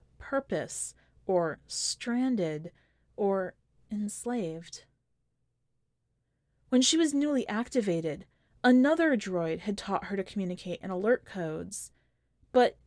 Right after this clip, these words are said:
in an environment that was full of human speech and writing that they both understood. This would be much more difficult.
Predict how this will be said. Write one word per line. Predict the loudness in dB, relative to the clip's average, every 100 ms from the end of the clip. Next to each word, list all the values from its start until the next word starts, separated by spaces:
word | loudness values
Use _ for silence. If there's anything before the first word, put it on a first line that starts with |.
| _
in | 4
an | 6
environment | 6 4 4 2 0 -2 -2
that | -2
was | 0 -2
full | -6 0 2
of | 2
human | 0 0 0 0
speech | -2 -6 -6 -6 -6
and | -4 0
writing | 0 2 0 -2
that | -4
they | -4 -2
both | 2 2 2
understood. | -2 -2 -2 -4 -2 -2 -2 -6 -16 _ _ _ _ _ _ _ _ _ _ _ _
This | 4 6 6 2 -2
would | 0
be | 0 -2
much | -2 0 -2 -2 -6
more | -8 -6
difficult. | -6 -6 -8 -8 -10 -10 -16